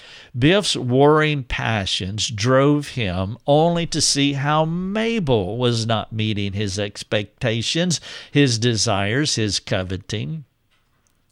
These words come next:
I'm sure there were things Mabel could have done better. It always takes two to tango, as the bumper sticker says.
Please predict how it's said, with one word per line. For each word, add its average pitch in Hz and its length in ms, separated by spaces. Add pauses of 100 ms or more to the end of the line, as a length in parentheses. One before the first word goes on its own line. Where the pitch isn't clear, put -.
I'm 123 160
sure 143 260
there 120 140
were 101 100
things 107 320
Mabel 101 320
could 101 160
have 92 120
done 98 180
better. 107 420 (540)
It 131 120
always 135 380
takes - 400
two 131 320
to 107 100
tango, 117 680
as 101 160
the 101 100
bumper 98 300
sticker 98 420 (260)
says. 104 560